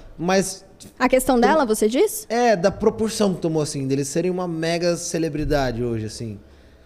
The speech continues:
Speaker 1: O que que foi?
Speaker 2: Eu acho que é a autenticidade. Porque uma coisa que eu achei legal,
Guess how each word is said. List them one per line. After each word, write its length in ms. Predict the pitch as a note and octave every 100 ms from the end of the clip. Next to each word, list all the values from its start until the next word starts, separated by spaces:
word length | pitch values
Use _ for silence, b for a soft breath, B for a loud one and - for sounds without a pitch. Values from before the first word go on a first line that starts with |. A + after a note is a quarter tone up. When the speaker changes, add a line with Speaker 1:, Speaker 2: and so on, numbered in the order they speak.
| b - -
Speaker 1:
O 80 | -
que 140 | G#3
que 80 | -
foi? 260 | - F3 D4+
Speaker 2:
Eu 40 |
acho 160 | E4+ -
que 80 |
é 40 | E4+
a 40 |
autenticidade. 920 | E4+ G4+ F#4+ F#4 - E4 G#3+ F3+ F#3 G#3+ -
Porque 300 | - D4+ C#4
uma 160 | D#4 D#4
coisa 240 | D#4 D#4
que 80 | D#4
eu 40 | D#4
achei 280 | D4+ D4
legal, 480 | D4+ D4+ G#3+ F#3+ E3+